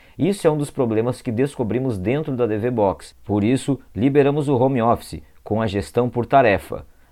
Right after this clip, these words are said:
Não tem como não ter retorno, porque medir a produtividade é crescer profissionalmente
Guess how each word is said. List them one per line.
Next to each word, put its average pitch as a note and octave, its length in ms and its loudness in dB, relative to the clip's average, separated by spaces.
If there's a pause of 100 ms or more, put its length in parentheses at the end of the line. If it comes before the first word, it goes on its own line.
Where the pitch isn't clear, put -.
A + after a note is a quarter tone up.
Não B2+ 220 0
tem B2 240 0
como B2 300 0
não A2+ 260 0
ter A2+ 240 0
retorno, F#2 640 -2 (300)
porque G2 340 -4
medir G#2+ 380 0
a D#3 60 4
produtividade G#2 920 -2
é A2 100 -2
crescer G#2+ 460 0
profissionalmente G#2+ 960 -4